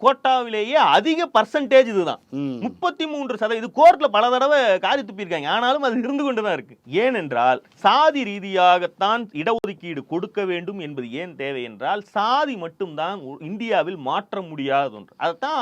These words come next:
Speaker 1: சமஸ்கிருதத்துல அவங்க சனாதனம் அப்படின்னு சொல்றாங்க.
Speaker 2: ஆமா.
Speaker 1: காலகாலமாக இருக்கிறது. இதை என்ன பண்ணினாலும் நீ மாத்த முடியாது.
Speaker 2: ம்.
Speaker 1: ஊர் கிராமத்துல இருக்கவன் நகரத்துக்கு வந்துடலாம்,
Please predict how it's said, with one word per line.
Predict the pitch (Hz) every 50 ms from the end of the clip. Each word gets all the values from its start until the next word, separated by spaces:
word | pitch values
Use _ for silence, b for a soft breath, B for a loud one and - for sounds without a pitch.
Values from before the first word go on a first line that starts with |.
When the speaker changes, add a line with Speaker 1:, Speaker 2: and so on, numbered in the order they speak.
| 196 -
Speaker 1:
சமஸ்கிருதத்துல | 160 185 233 254 - 220 214 185 170 147 165 190 196
அவங்க | 160 143 160 214 269 285 - _ _ _ _ _ -
சனாதனம் | 175 180 220 254 254 254 233 202 185 196 208 160 107 - _ -
அப்படின்னு | 147 139 160 175 170 - 151
சொல்றாங்க. | 127 117 113 104 92 - _ _ _ _ _
Speaker 2:
ஆமா. | 123 123
Speaker 1:
காலகாலமாக | 135 165 202 220 254 254 262 254 254 247 240 240 233 220 220 226 233 220 196
இருக்கிறது. | 180 175 160 147 165 160 175 269 277
இதை | 226 190 196 180 147
என்ன | 143 170 202 240 285 330 330
பண்ணினாலும் | 320 330 311 294 269 269 277 285 277 269 233
நீ | 202
மாத்த | 165 156 - - -
முடியாது. | 151 131 117 113 104 95 - - 110
Speaker 2:
ம். | 120 127 127 120 113 110 151 208
Speaker 1:
ஊர் | 269 294 277 233
கிராமத்துல | 180 139 143 135 165 208 226 226 226 214 208 196
இருக்கவன் | 180 170 185 185 180 175 160 151
நகரத்துக்கு | 156 175 185 185 175 - 160 165
வந்துடலாம், | 160 165 160 165 156 160 165 165 165